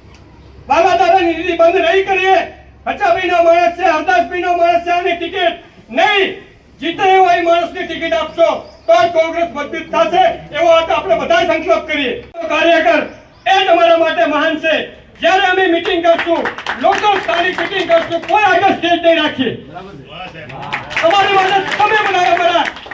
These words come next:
હાથ મજબૂત કરવા વાળા છો. આ બધી ભાંગળમાંથી ભૂલીને બહાર આવવું પડશે તો જ કોંગ્રેસ મજબૂત બનશે.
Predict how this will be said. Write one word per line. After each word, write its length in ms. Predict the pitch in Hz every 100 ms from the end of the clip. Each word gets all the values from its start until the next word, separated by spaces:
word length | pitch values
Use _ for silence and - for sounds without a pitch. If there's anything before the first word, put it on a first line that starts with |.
| - - -
હાથ 240 | 302 339 330
મજબૂત 340 | 349 349 339
કરવા 280 | 339 330 320
વાળા 240 | 311 302 302
છો. 100 | 262 - - - - - - - - - - - - - - - - - - - - -
આ 160 | 330 339
બધી 300 | 330 359 349
ભાંગળમાંથી 760 | 302 339 330 339 330 330 320 - - - - - -
ભૂલીને 340 | 294 311 320 320
બહાર 180 | 302 311
આવવું 260 | 302 320 311
પડશે 260 | 302 311 294 - - -
તો 100 | 339
જ 80 | 370 320
કોંગ્રેસ 320 | 320 311 311 220
મજબૂત 380 | 277 320 311
બનશે. 380 | 285 285 269 226